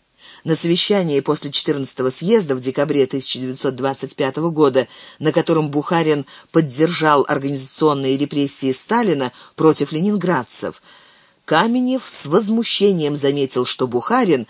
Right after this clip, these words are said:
отвергал применение аналогичных мер против Троцкого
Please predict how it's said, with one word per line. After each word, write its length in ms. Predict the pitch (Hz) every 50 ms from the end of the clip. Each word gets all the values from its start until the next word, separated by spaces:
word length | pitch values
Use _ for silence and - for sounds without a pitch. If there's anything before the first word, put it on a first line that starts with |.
| - - - - - -
отвергал 720 | 165 160 - 160 160 175 175 175 151 147 170 208 247 254
применение 800 | 233 - 202 202 208 208 196 180 190 220 240 233 220 220 208 196
аналогичных 680 | 190 190 175 160 165 175 175 208 - - 175 170 175 -
мер 180 | 175 220 240 220
против 420 | - 190 202 220 - - 233 -
Троцкого 680 | - - 294 269 196 - - - - 131 127 127 117